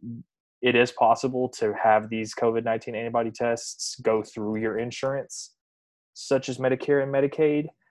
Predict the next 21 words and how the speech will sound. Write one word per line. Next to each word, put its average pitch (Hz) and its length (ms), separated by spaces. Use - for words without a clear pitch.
Um, 104 420
but 117 340
I 113 120
also 110 300
know 107 200
that 101 200
they, 104 340
a 107 80
lot 104 160
of 104 80
them 107 140
are 101 80
saying, 104 340
"This 110 180
is 113 120
the 104 80
flat 107 360
rate 101 220
that - 160
we're 101 80
doing 98 480